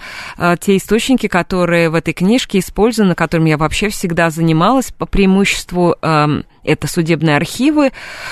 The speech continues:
а, они дают нам информацию о том,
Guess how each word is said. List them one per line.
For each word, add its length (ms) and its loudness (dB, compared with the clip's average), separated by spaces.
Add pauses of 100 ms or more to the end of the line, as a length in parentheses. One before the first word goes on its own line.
(160)
а, 460 4
они 200 4
дают 340 0
нам 240 2
информацию 680 0
о 20 0
том, 400 2